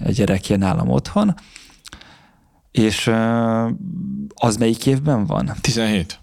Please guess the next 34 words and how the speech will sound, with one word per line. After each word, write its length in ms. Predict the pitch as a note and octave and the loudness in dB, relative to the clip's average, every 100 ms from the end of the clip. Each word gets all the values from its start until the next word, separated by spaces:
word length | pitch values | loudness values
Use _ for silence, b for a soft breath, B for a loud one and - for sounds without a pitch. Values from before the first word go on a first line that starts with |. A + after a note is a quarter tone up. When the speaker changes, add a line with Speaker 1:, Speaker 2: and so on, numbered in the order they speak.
| _ | _
Speaker 1:
Tehát 180 | - G#2+ | -2 0
az 100 | G#2+ | 2
még 140 | A2+ | 2
egy 160 | A2+ G#2+ | 2 2
évvel 200 | G#2+ G#2 | 2 2
előtte 360 | G#2+ A#2 A2+ G#2 | 2 0 0 0
volt? 220 | A#2+ D3 | 2 2
Speaker 2:
Tizenhétben 640 | C#3 C3 A#2 A2 F#2+ F#2+ | 2 2 0 0 0 0
volt, 220 | F#2+ G2 | 0 0
igen. 320 | A2 G2 F2+ E2+ - | 0 2 0 -2 -2
Tizennyolcban 680 | C#3+ B2+ B2 A#2+ A#2+ G#2 A2 | 0 2 2 0 0 0 0
átigazolt 540 | G#2+ G#2 G#2 G2+ F#2+ | 0 -2 0 0 0
a 40 | |
Tyco, 560 | - G#2+ B2 - C3+ B2+ - - | 0 2 0 0 0 0 -4 -6
Speaker 1:
Mhm. 120 | F3 | 0
Speaker 2:
mm, 300 | B2 C#3 A#2+ | 2 2 2
B 40 | A#2+ | 2
M 280 | A#2 A2+ A2+ | 2 2 2
W-hez, 200 | G#2+ F2+ | 0 0
a 80 | |
tasz 360 | F2 G2+ G2+ - | 0 0 -2 -2
Racinghez, 760 | A2 A2 - A#2 - A2 G#2 - B B B B - | 0 0 0 -2 0 0 0 -6 B B B B -4
és 160 | G2+ | -2
akkor 240 | G#2 - G2 | -2 -2 -2
ott 140 | F#2+ | 0
megkezdődött 580 | F#2 F2+ F2+ E2+ E2 - | -2 0 0 2 0 2
egy 80 | F2+ | 2
ilyen 160 | F2 | 4
mély 160 | F2 E2+ | 2 2
repülés. 460 | E2+ E2+ F2 F2 - | 0 0 0 0 0
Tizennyolcban 720 | A#2 G2 F#2 G2 G2+ G2 G2 | 0 2 2 2 0 0 0
és 100 | F#2+ | 0
tizenkilencben 800 | - F#2 F2+ - A2 G#2+ G2+ G2+ | 0 2 0 0 0 0 0 0
is. 180 | G2+ | 0